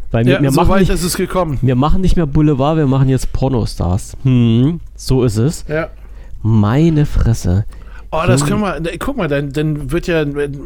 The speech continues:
Speaker 2: nächste Woche, da könnte ja dann unter Umständen eine längere, äh, Pause, ähm,
Speaker 1: Nächste Woche?
Speaker 2: folgen,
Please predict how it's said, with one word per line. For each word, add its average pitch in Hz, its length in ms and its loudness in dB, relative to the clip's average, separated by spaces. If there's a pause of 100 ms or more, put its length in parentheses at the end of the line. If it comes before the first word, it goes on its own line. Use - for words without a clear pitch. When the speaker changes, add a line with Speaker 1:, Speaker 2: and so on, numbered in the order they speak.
(160)
Speaker 2:
nächste 160 520 -4
Woche, 180 180 -4
da 190 120 -4
könnte 180 280 -4
ja 156 120 -2
dann 151 300 -2
unter 160 280 -4
Umständen 147 380 -2
eine 139 100 -2
längere, 151 400 -2 (400)
äh, - 20 -4 (180)
Pause, 147 580 -2 (1080)
ähm, 135 520 0 (380)
Speaker 1:
Nächste 107 400 4
Woche? 98 200 2
Speaker 2:
folgen, 165 840 2